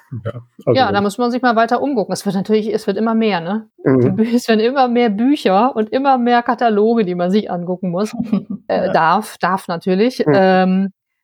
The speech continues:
Speaker 2: aber, ja.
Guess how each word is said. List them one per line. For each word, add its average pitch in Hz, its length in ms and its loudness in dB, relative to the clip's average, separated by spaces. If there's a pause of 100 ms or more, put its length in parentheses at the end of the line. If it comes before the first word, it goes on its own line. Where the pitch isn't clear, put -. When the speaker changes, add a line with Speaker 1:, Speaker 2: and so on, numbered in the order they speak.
(220)
Speaker 2:
aber, 175 1080 2 (500)
ja. 180 460 2